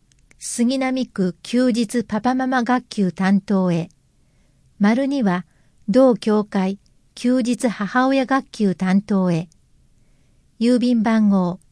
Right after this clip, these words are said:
一五一の零零六二。渋谷区、元代々木町十の十、第六、松島ビル二階。インターネットの場合、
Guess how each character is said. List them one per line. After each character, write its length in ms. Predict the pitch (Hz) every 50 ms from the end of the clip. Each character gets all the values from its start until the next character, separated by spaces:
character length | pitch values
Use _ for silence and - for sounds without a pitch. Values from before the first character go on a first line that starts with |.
| _ -
一 320 | 208 208 208 - - 254 247
五 300 | 269 277 277 269 262 233
一 280 | 202 - - - 220
の 280 | 196 180 165 175 196 - _ _ -
零 320 | 190 180 226 254 269 269 247
零 240 | 269 254 233 196
六 320 | 170 165 160 160 - 233 240
二。 320 | 226 220 202 170 165 - _ _ _ _ _ _ _ _ _ _ _ _ _ _ _ _ _
渋 440 | - - - - 240 214 262 269 254
谷 160 | 254 254 247
区、 300 | - - 190 180 180 - _ _ _ _ _ _ _ _ -
元 320 | 196 202 220 208 277 269
代 160 | 254 254 262
々 180 | 262 262 254 247
木 140 | 254 247 208
町 420 | - - 214 185 175 170 165 175 _ _ _ _ _ -
十 320 | 190 180 240 277 277 277 233
の 180 | 202 175 170
十、 360 | 147 147 185 220 202 175 190 - _ _ _ _ _ _ _ _ _ _ _ _ _ -
第 380 | 185 190 220 247 262 262 254 220
六、 420 | 208 190 - - - 214 214 208 _ _ _ _ _ _ -
松 280 | 190 190 - - 254
島 320 | 247 - 269 254 254 247 220
ビ 160 | 233 233 202
ル 180 | 185 175 - _ -
二 160 | 175 180 185
階。 360 | - - 208 196 185 185 - _ _ _ _ _ _ _ _ _ _ _ _ _ _ _ _ _ _ _ _ _ _ _ _ _ _ _ _ _ _ _ _ _ -
イ 160 | 226 262 277
ン 60 | 262
タ 160 | - 294 285
ー 40 | 285
ネ 120 | 277 285
ッ 100 | 285 285
ト 140 | - 240 196
の 140 | 185 180 160
場 200 | 151 175 170 175
合、 260 | 175 175 170 175 196